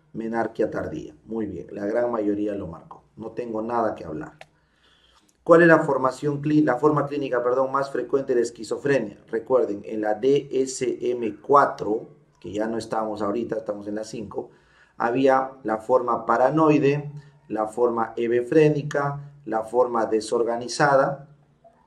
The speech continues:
¿correcto? Como las principales formas de esquizofrenia,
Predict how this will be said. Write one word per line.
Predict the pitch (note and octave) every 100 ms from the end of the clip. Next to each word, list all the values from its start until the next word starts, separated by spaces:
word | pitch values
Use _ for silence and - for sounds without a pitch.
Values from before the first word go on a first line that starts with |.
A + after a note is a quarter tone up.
| _ _ _
¿correcto? | G#2+ B2 B2 D#3
Como | A#2 A2+
las | A2
principales | A#2+ A2 A2+ C3 B2+ -
formas | - B2 A#2 A2+
de | G2+
esquizofrenia, | - F#2+ F#2+ G#2 G2